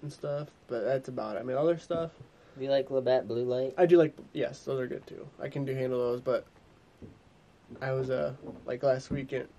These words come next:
Speaker 1: or whenever I'm with the, the Outlaws, they always got
Speaker 2: Oh.
Speaker 1: Bud Light in the fridge.
Speaker 2: In-laws?
Speaker 1: Yeah, the in-laws. <clears throat> And, you know,
Speaker 2: Bud
Speaker 1: I'll
Speaker 2: Light? That's what my dad drinks.
Speaker 1: Yeah,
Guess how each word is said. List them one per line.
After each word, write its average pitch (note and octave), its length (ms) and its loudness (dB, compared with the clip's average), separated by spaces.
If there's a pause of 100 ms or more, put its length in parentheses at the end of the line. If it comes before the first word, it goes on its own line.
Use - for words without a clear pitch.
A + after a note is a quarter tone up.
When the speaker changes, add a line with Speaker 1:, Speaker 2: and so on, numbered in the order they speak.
(120)
Speaker 1:
or C3+ 120 -4
whenever E3+ 340 6
I'm D3 140 4
with C#3+ 220 -2
the, B2 280 -2
the B2+ 200 -2
Outlaws, B2+ 600 0 (840)
they D3 120 6
always C3+ 180 6
got G#2 180 0
Speaker 2:
Oh. - 20 -10
Speaker 1:
Bud C3+ 180 6
Light B2+ 220 2
in - 80 -8
the A#2+ 60 -8
fridge. A#2 180 0
Speaker 2:
In-laws? A#2 340 2 (340)
Speaker 1:
Yeah, C#3 160 -2
the A#2 140 0
in-laws. A#2+ 400 -4 (1160)
<clears throat> G3 440 4 (220)
And, B2 460 -2 (600)
you C#3+ 80 -4
know, C#3 80 2
Speaker 2:
Bud C3+ 60 6
Speaker 1:
I'll C#3 60 6
Speaker 2:
Light? G#2+ 280 -2
That's A2 180 0
what C3+ 80 -6
my A2+ 80 0
dad G2+ 260 0
drinks. C3+ 160 0
Speaker 1:
Yeah, B2+ 340 4